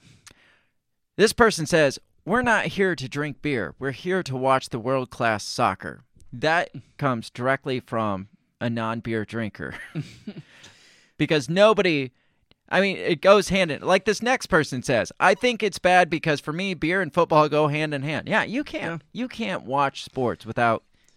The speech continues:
Speaker 1: getting beer.
Speaker 2: Okay, so a Category four ticket, which is the cheapest you can get,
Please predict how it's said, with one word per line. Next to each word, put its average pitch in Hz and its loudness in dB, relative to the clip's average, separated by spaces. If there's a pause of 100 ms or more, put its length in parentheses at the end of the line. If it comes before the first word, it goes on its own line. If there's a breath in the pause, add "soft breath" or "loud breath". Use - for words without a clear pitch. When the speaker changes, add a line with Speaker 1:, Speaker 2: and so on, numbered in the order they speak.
(200)
Speaker 1:
getting 117 -2
beer. 104 -4 (120)
Speaker 2:
Okay, 170 0
so 156 6 (640 soft breath)
a 151 0
Category 226 2
four 175 2
ticket, 117 -2
which 120 -4
is 127 -8
the 165 -8
cheapest - -6
you 143 -4
can 143 0
get, 101 -4